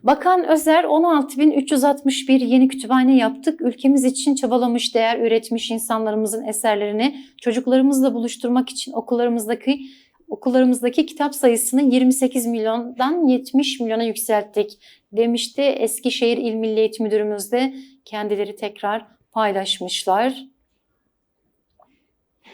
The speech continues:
Ee, İstanbul İl Milli Eğitim Müdürümüzün başka bir haberiyle devam ediyoruz. Milli Eğitim Bakanlığı ile Teknopark İstanbul arasında mesleki eğitim işbirliği protokolü imza töreni gerçekleşti.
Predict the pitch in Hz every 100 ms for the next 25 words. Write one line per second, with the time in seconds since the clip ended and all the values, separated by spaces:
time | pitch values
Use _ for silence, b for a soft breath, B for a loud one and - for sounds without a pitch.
0 | b b b b b b _ _ _ _
1 | _ _ - 226 220 220 220 226 254 -
2 | 330 359 381 339 339 349 320 320 320 349
3 | 320 302 302 285 269 277 262 233 240 226
4 | 226 254 240 240 226 208 196 196 208 233
5 | 240 247 269 262 269 269 B B B _
6 | 254 262 302 311 349 311 302 277 285 285
7 | 240 247 262 269 262 262 262 - - 262
8 | 302 320 254 226 - 208 202 202 214 -
9 | 240 - 294 285 262 277 - 254 254 254
10 | 240 233 214 220 285 294 B - 247 233
11 | 277 269 233 220 269 202 196 - 185 185
12 | 180 - 214 269